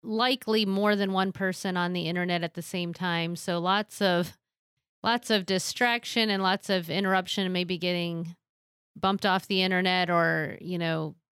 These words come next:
different, all the I T technology there that's all converging at once. I mean, there's just so many things. There's that aspect of the anxiety that's really hard and stressful. Then there's also when your kid starts going back to school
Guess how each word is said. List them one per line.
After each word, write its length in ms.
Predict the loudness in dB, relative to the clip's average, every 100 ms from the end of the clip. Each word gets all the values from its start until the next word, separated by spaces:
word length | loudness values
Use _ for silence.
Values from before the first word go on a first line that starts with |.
| _ -6
different, 580 | -4 0 0 0 -4 -14 _ _ _ _ _ _ _ _ -4
all 200 | 0 2
the 340 | 2 0 -2 -8 -16 -6
I 160 | -6
T 300 | -6 -6 -6
technology 880 | -4 -4 -4 -2 -2 -2 -4 -6 -6
there 320 | -4 -4 -2
that's 240 | -4 -4 0
all 360 | 0 0 -2 -8 _ _ _ _ _ -8
converging 580 | -4 2 2 2 0 0
at 100 | 0
once. 440 | 0 0 -4 -10 -6
I 80 | 0
mean, 160 | 2
there's 180 | 2 2
just 200 | 0 0
so 240 | 2 2 2
many 240 | 0 0
things. 320 | 0 -2 0
There's 240 | -2 -2 -2
that 320 | 0 0 0
aspect 640 | -2 -2 -2 -2 -2 -2
of 340 | -2 0 0 -2
the 160 | -4
anxiety 460 | -4 -2 0 0 -2
that's 260 | -4 -4
really 220 | -4 -2 -4
hard 400 | -2 -2 -2 -4
and 160 | -8
stressful. 640 | -8 -6 -6 -6 -6 -6 -8 _ _ -4
Then 140 | 0
there's 240 | 2 2 0
also 960 | 2 2 2 2 4 4 4 2 -2 -6
when 640 | 0 2 2 0 -2 -6
your 180 | -6 -4
kid 240 | -4 -4
starts 360 | -2 -2 -2 -4
going 320 | -4 -2 -2
back 260 | -2 -2 -6
to 100 | -8
school 920 | -8 -8 -4 0 2 4 2 0